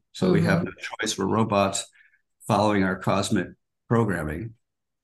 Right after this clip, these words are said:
Speaker 1: So, so every thought is equally determined by outside forces. And once you say that, the game is over.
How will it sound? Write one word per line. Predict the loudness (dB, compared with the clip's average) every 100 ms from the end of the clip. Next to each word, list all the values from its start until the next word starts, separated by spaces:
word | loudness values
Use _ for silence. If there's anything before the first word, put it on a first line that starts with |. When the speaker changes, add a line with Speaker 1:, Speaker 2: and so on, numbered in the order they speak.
| -6
Speaker 1:
So, | 2 6 6 6
so | 2 4 6 6
every | 4 6 4
thought | 4 2 2 0 -2
is | -4 -2 4
equally | 4 4 4 4 4 2 0
determined | -4 -2 2 4 4 0
by | -2 -2
outside | -4 -2 0 0 0
forces. | 0 0 0 -2 -2
And | 0
once | 4 4 2
you | 0
say | 0 2 4
that, | 4 2 0
the | -4
game | -2 0 0
is | 0
over. | -2 -2 -4 -6